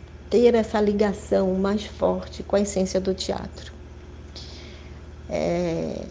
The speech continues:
nós juntos e juntas vamos encontrando essa possibilidade num mundo onde, é, o isolamento é cada vez mais,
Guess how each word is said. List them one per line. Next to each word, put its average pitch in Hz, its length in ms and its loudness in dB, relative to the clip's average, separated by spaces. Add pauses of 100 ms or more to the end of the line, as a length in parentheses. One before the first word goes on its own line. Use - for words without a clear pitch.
nós 175 360 0
juntos 220 960 0
e 180 120 -2
juntas 208 640 2
vamos 196 840 2 (220)
encontrando 214 800 6
essa 170 160 0
possibilidade 180 840 0
num 240 180 6
mundo 226 420 6
onde, 220 400 4 (2000)
é, 202 460 4 (100)
o 262 60 6
isolamento 240 960 6 (520)
é 214 160 2
cada 202 300 2
vez 202 260 0
mais, 185 800 0